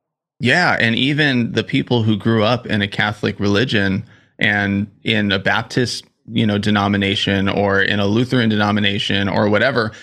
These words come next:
do they, like, like you yourself, like, you're like, agree with fourteen out of the sixteen, how many of those are Catholics to where, like, okay, I agree with what the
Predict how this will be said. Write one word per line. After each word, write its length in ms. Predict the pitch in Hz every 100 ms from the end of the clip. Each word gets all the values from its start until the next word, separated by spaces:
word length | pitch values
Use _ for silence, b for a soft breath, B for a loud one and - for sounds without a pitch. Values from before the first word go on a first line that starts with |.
| B -
do 280 | 110 120 139
they, 260 | 120 123 123
like, 320 | 107 110 -
like 180 | 117 113
you 120 | 123
yourself, 440 | 117 110 143 110 -
like, 140 | 107
you're 120 | 110
like, 220 | 107 107
agree 320 | 110 107 139 151
with 160 | 135
fourteen 460 | - 151 147 147 139
out 120 | 135
of 60 | 127
the 60 |
sixteen, 640 | 120 151 - - 107 104 104 B B _
how 160 | 127
many 240 | 131 135 127
of 100 | 120
those 220 | 127 113
are 60 | 107
Catholics 520 | 120 120 117 95 -
to 100 | 107
where, 140 | 107
like, 220 | 104 104
okay, 280 | 123 117 131
I 100 | 117
agree 300 | 113 110 135
with 220 | 143 135 -
what 200 | 131 -
the 360 | 117 110 107